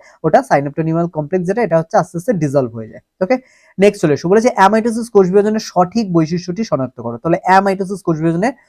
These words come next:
সঠিক কোনটা? অ্যামাইটোসিস বলেছে, খেয়াল করবে, কারণ তিনটে প্রসেস, তার মধ্যে এটা হচ্ছে ফার্স্ট অ্যামাইটোসিস। তো এখানে সঠিক কোনটা কি বলছে দেখো, যৌন জননকারী জীবের জনন মাতৃকোষে ঘটে। আচ্ছা, যৌন জননকারী জীবের জনন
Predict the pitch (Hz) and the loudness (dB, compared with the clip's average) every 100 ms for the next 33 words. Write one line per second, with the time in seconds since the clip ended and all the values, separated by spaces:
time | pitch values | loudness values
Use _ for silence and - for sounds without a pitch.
0 | _ - - 196 220 208 156 135 - 190 | _ -8 2 4 2 0 -2 -2 0 2
1 | 202 196 196 190 196 190 202 190 185 190 | 2 -2 -4 0 2 2 2 2 4 2
2 | 190 175 165 190 190 190 185 220 175 165 | 2 0 0 -2 0 0 -2 0 0 0
3 | 175 156 165 220 220 170 - _ 202 196 | -2 -2 -4 -4 2 2 2 _ 2 4
4 | 147 120 - 110 - _ _ _ _ 220 | 2 -2 -14 -18 -20 _ _ _ _ 4
5 | 226 240 - 202 226 - 160 120 - _ | 4 0 4 4 4 0 -2 -2 -10 _
6 | _ _ _ 226 226 240 233 208 180 196 | _ _ _ 6 6 4 2 4 6 6
7 | 202 196 202 208 180 160 170 180 151 160 | 6 4 4 4 4 2 4 4 2 0
8 | 165 185 180 151 - 180 185 196 180 196 | 0 0 0 -2 -2 -4 -2 2 2 2
9 | 180 143 151 170 185 160 160 160 185 151 | 0 -2 -2 -2 0 -2 -2 -2 -2 0
10 | 156 208 151 147 156 | 0 0 0 -2 -2